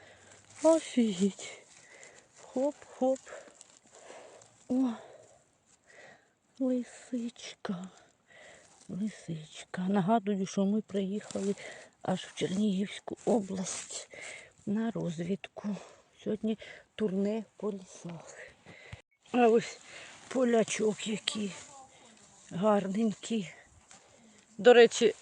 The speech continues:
трошки полячків узяла. От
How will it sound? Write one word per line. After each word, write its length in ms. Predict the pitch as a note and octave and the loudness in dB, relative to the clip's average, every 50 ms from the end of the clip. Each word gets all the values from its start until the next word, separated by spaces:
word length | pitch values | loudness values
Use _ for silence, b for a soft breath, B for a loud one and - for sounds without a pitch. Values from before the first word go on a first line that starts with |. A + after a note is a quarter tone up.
| - - - | -6 4 8
трошки 480 | B3+ B3 C#4 B3 - - - G#3 - - - - | 10 10 10 10 8 6 4 4 4 4 -2 0
полячків 680 | - G#3+ A#3+ A3 G#3+ G#3 - - - - - D#3 D3 D3 | 6 8 8 10 10 8 4 2 -2 -2 -2 -2 -2 -2
узяла. 580 | D#3 D#3 D3 D3+ D#3+ D#3+ E3 E3 E3+ E3+ D3 C3+ - b b b b b b b b b - - | -4 -4 -2 -2 0 0 0 0 -2 -4 -6 -8 -12 b b b b b b b b b -2 2
От 200 | F#3+ F#3 D#3 | 2 2 2